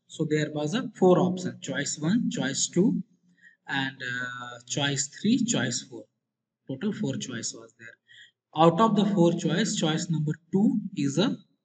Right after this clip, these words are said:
correct. So the grade is hundred percent. When they will choose choice one, so what kind of a feedback you want to give?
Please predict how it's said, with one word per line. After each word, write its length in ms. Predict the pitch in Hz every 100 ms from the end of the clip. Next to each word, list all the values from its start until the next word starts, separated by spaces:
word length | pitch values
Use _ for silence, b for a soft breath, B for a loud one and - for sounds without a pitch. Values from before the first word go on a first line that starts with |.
| _ _ -
correct. 440 | 147 113 110 - - _ _
So 340 | - 127 123 123
the 100 | 120
grade 320 | 120 139 151
is 160 | 214 110
hundred 280 | 117 110 - 110
percent. 300 | 104 - - _ _ B B B B B _
When 380 | 160 175 214 226
they 160 | 175 165
will 220 | 170 170
choose 480 | - 170 165 160 170
choice 420 | 160 151 143 - 143
one, 260 | 131 113 -
so 200 | - -
what 320 | 180 175 185 180
kind 220 | 170 165
of 80 | 160
a 120 | 165
feedback 480 | - 170 165 170 -
you 100 | 131
want 180 | 127 120 _
to 60 | _
give? 120 | 117